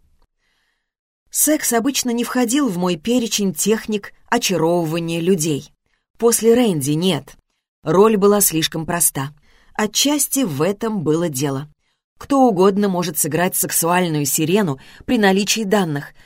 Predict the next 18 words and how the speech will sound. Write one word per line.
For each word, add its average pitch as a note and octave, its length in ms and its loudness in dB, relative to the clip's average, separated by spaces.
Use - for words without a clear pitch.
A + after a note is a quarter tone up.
Взгляд D#3 440 0
олененка, G3 720 -2
как A3 200 -2
у A3+ 60 4
Мэрилин, G#3 520 2
грудь A3+ 460 2
Бриджит D#3 420 -2
Бардо C#3+ 420 0
и A3 120 2
громкий G3 640 2
вульгарный D#3 720 2
смех. D3+ 500 -2
Ты G3 180 0
играешь F#3+ 460 2
на F3 240 -2
визуальных E3+ 560 0
слабостях D#3 560 -2
мужчин A#3 560 -2